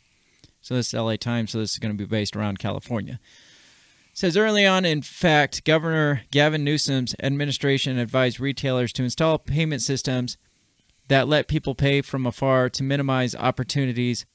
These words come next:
for the coronavirus spread. And in response, cash wasn't accepted when public golf courses reopened in the city of Los Angeles, nor when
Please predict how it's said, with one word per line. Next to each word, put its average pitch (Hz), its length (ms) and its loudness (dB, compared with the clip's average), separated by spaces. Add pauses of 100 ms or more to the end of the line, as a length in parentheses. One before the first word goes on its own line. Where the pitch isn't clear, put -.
for - 160 -4
the 120 100 -4
coronavirus 120 680 0
spread. - 460 -2 (680)
And 143 160 0
in 156 100 0
response, 165 560 0
cash 156 420 0
wasn't 135 280 2
accepted 120 640 -2 (400)
when 131 160 0
public 147 360 0
golf 131 320 0
courses 123 640 0 (500)
reopened 135 500 0
in 123 80 0
the 120 60 0
city 127 280 -2
of 117 160 0 (220)
Los 120 280 -2
Angeles, 113 540 0 (400)
nor 160 360 4
when 139 400 0